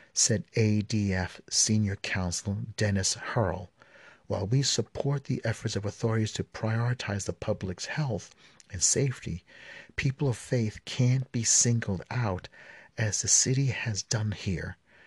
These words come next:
If abortion businesses can stay open to perform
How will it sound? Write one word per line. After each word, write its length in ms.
If 160
abortion 640
businesses 480
can 160
stay 320
open 360
to 140
perform 760